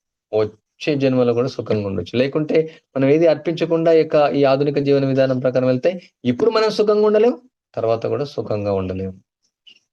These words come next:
So, అన్ని సమస్యలకు ఈ, ఆ, ప్రభుపాల వారు చెప్తున్నారు. అందుకే కృష్ణ భక్తి భావన జీవితం భౌతిక అస్తిత్వ సమస్యలన్నింటికీ పరిష్కారం. కొన్ని లక్షల కోట్ల సమస్యలు ఇప్పుడు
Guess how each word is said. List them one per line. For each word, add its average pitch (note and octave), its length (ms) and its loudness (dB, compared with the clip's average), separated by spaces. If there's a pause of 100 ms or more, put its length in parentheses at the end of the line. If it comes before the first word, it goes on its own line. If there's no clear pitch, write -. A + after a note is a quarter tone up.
(500)
So, G2+ 60 -2
అన్ని C#3 420 2
సమస్యలకు C#3 640 -4 (680)
ఈ, B2 240 0 (360)
ఆ, G#2+ 160 2
ప్రభుపాల B2 420 0
వారు B2 120 2
చెప్తున్నారు. A2 440 -4
అందుకే D#3 380 0
కృష్ణ F#3 440 -4
భక్తి F3 360 -2
భావన D3 520 0 (340)
జీవితం E3 600 -2
భౌతిక F3+ 500 0
అస్తిత్వ D#3 480 -2
సమస్యలన్నింటికీ D#3+ 960 0
పరిష్కారం. C#3 580 -4
కొన్ని A#2+ 260 -4
లక్షల F#3+ 440 -2
కోట్ల D#3+ 280 -4
సమస్యలు C3+ 440 -8
ఇప్పుడు B2 280 -2